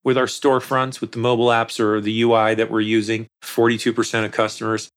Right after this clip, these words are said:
stated they basically want a better customer experience and they would even pay more money for that. Now, obviously, these are all the design objectives, but we're not hitting the mark. There's clearly major room for improvement here that people said they would pay more money to, to get.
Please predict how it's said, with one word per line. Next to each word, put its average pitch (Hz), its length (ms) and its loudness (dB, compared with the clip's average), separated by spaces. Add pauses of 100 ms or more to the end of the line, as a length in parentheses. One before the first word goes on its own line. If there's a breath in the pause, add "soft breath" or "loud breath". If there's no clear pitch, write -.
(140)
stated 110 380 0
they 101 240 -4
basically 101 440 -2
want 98 200 -4
a 85 40 -16
better 101 320 -2
customer 123 460 -4
experience 131 460 -6
and 101 80 -4
they 98 100 -4
would 98 120 -2
even 92 200 -4
pay - 180 -6
more 95 200 -8
money 98 280 -6
for 135 140 -8
that. 160 240 -2 (160)
Now, 120 120 -2
obviously, 120 600 0
these 107 280 -2
are 104 120 0
all 95 220 0 (120)
the 101 180 -6
design 101 440 -4
objectives, 98 800 -4 (180)
but 110 160 -2
we're 107 80 -2
not 113 300 -2
hitting 104 320 -2
the 92 60 -12
mark. 95 440 -4 (200)
There's 92 180 -6
clearly 113 420 2
major 98 340 -4
room 98 220 -6
for 92 180 -12
improvement 110 520 -2
here 95 220 -4
that 95 180 -8
people 123 240 -2
said 110 280 -2
they 98 120 0
would 117 320 0
pay 113 260 0
more 98 380 -2
money 101 360 -6 (260)
to, 98 180 -2
to - 160 -6
get. 160 240 -2